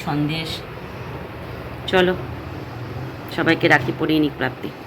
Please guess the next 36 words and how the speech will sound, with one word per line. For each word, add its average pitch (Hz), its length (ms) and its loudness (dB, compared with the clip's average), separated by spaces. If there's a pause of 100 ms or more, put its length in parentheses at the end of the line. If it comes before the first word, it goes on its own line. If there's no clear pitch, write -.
(3000)
তো 240 80 4
প্রীতি 240 300 0
প্রাপ্তি 240 380 2
দুজনেই 208 400 2
রাখি 185 320 4
পরাবে। 196 340 4 (140)
তো 220 60 -2
এখানে 196 300 0
প্রদীপ 190 440 0
দিয়ে 196 180 2
আরতি 175 380 4
করছে 180 340 0
গোপালকে। 175 500 0
আর 180 100 6
আমার 190 200 2
গোপাল 180 300 2
সোনাকে 190 440 0
কি 262 100 -2
ভালো 202 320 2
লাগছে, 180 340 4
দেখো 175 220 0
কি 226 160 -6
মিষ্টি 214 340 -2
লাগছে 185 300 2
দেখতে। 180 440 0 (680)
আর 190 160 4
এই 220 80 4
সিংহাসনটা 220 640 2
কিনে 233 200 0
সত্যি 220 400 -2
কিন্তু 208 300 0
ভালো 185 280 6
লাগে 185 260 4
গোপালকে 185 420 0
বসাতে। 170 400 0
এখানে 170 280 0